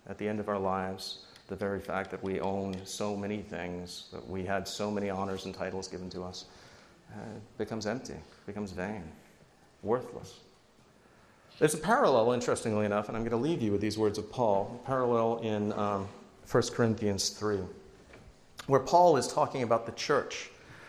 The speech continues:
and how it was built up, and how there was so much vying for, for status within the church, and how sects were growing up. "I am of Apollos, I am of Peter,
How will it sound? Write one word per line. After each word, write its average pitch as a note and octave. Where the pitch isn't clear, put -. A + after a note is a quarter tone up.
and G2+
how A#2
it A#2+
was A2+
built B2+
up, C3
and C3+
how G3
there A3
was F3
so A#3
much A#3
vying C3
for, G#2+
for -
status C3
within A2
the G#2+
church, G2+
and G#2
how A#2+
sects -
were G#2+
growing A2+
up. G2+
"I C3+
am C3+
of A#2
Apollos, A2
I A#2
am A#2+
of A#2
Peter, B2